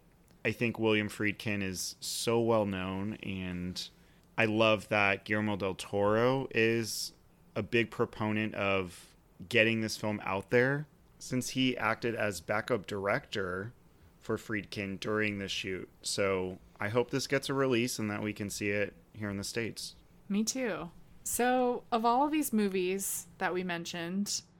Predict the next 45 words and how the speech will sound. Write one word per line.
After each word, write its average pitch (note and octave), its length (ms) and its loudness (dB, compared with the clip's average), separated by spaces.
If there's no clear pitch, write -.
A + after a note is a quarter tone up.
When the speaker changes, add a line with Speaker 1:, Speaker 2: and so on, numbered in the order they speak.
Speaker 2:
which A3 200 -4
one A3+ 180 4
are A3+ 80 4
you A3 120 4
most F#3 260 -2
excited E3 480 -4
to - 120 -10
see? D3+ 440 -10
Speaker 1:
I A#2+ 240 4
am C#3 220 4
most A#2 200 4
excited A2+ 320 4
to G#2+ 100 4
see A#2 140 -2
Poor B2 260 4
Things. A#2 760 0
Yes, A2 340 2
it G#2+ 80 -2
did A2 160 4
win G#2 300 0
the G#2+ 80 0
big G2+ 340 -2
prize, A2+ 480 2
but G#2 300 0
I G#2 80 -2
think A2 240 -2
just - 260 -2
all G2 300 2
of F#2 80 -4
the F#2+ 80 -6
talk F#2+ 560 0
about A#2+ 320 2
this B2 200 0
movie A#2+ 540 0
and G2 340 -4
you G2 120 -2
saying F#2+ 500 -2
the G#2 80 -6
texts - 380 2
were C3+ 100 2
incredible, A#2 540 4
the G2+ 140 0
acting G#2 420 0
is G2 160 -2
incredible. F#2 800 -2